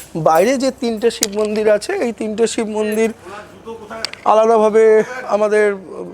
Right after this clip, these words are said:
আগে, তখনকার দিনের, তখনকার দিনের যে, আহ, মানে যারা বিধবা ছিলেন, সেই বিধবাদের জন্য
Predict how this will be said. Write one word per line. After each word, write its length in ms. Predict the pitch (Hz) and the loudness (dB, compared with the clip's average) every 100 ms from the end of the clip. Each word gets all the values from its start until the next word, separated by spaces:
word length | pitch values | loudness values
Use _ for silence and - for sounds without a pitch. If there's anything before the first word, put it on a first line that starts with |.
| - | -12
আগে, 220 | - 185 214 185 | -6 -6 -6 -8
তখনকার 460 | 196 220 214 214 190 | -6 -6 -4 -4 -4
দিনের, 260 | 202 208 202 - - 214 240 247 240 226 208 214 220 208 | -6 -6 -8 -18 -20 -16 -14 -14 -16 -16 -16 -16 -8 -2
তখনকার 500 | 190 226 226 226 196 | 0 2 2 0 0
দিনের 380 | 220 220 220 | -2 0 0
যে, 320 | 185 208 214 208 - - 240 - | -2 2 2 0 -6 -20 -16 -6
আহ, 340 | - 180 180 | 0 2 2
মানে 280 | 180 185 185 185 - - - 170 | 0 -2 -2 -6 -12 -16 -10 -2
যারা 420 | 202 208 208 202 | 2 4 4 2
বিধবা 400 | 196 220 277 240 | 0 0 2 2
ছিলেন, 340 | - 180 180 - _ - - _ | -2 -4 -4 -6 _ -20 -20 _
সেই 440 | - 214 214 208 | -2 0 0 -2
বিধবাদের 600 | 196 202 220 240 233 247 | -4 -4 -2 0 -2 -4
জন্য 480 | 202 240 240 247 254 | -6 -8 -4 -2 -4